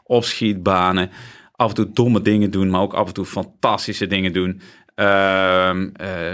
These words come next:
's avonds een gesprek hebben met een corporaal, eh, terwijl je over gewoon de lege, eh, Oost-Groningen uitkijkt. Nou, de-, dat zijn echt, dat zijn dingen die zijn onbetaalbaar en ga je nergens anders meemaken. Daar ben ik echt vast van overtuigd.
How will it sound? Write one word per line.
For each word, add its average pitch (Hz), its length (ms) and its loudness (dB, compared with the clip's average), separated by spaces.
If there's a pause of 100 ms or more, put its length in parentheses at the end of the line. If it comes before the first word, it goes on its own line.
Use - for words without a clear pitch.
(140)
's - 220 -8
avonds 107 320 0
een 104 60 -6
gesprek 120 360 -4
hebben 101 200 -2
met 98 120 -2
een 95 100 -6
corporaal, 104 760 0
eh, 98 80 0
terwijl 101 260 0
je 98 140 2
over 101 640 0
gewoon 104 500 0
de 95 160 -4
lege, 104 680 2 (220)
eh, 98 140 -8 (120)
Oost-Groningen 120 760 2
uitkijkt. 110 640 0 (260)
Nou, - 180 -4
de-, 98 160 -4
dat 120 240 -2
zijn 123 220 -2
echt, - 280 -10
dat 123 220 -2
zijn 123 200 2
dingen 147 300 2
die 127 120 0
zijn 120 340 0
onbetaalbaar 143 840 2
en 113 160 2
ga 117 100 0
je 110 140 4
nergens 127 500 2
anders 113 280 -2
meemaken. 92 400 -2
Daar 101 80 -2
ben 110 80 -4
ik - 80 -16
echt 127 200 -4
vast 120 240 0
van 107 140 -2
overtuigd. 120 640 -2